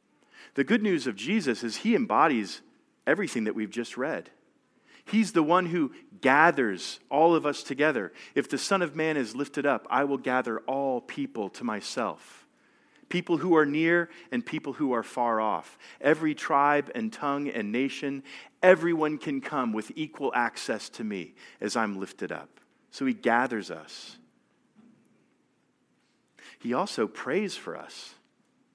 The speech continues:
He intercedes for us. He embodies the sacrifice that God accepts on behalf of others to cover their sins. And even better, as the writer of Hebrews says,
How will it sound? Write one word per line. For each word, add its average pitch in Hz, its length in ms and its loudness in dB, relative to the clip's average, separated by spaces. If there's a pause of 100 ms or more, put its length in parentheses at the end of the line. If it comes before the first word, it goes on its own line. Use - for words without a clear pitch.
(520)
He 151 180 4
intercedes 175 580 0
for 78 240 -10
us. - 420 -20 (1600)
He 160 240 2
embodies 117 540 4
the 110 100 -6
sacrifice 110 840 -2
that - 180 -8
God 107 360 2 (540)
accepts - 880 -6 (1200)
on 110 160 2
behalf 113 460 0
of 107 140 -10
others 90 640 -8 (720)
to - 120 -12
cover 120 300 -4
their 104 160 -2
sins. 85 680 -10 (540)
And 107 120 -4
even 113 260 -2
better, 95 400 -2 (100)
as 95 180 -10
the 95 100 -10
writer 98 240 0
of 87 80 -8
Hebrews 107 320 -6
says, 90 320 -6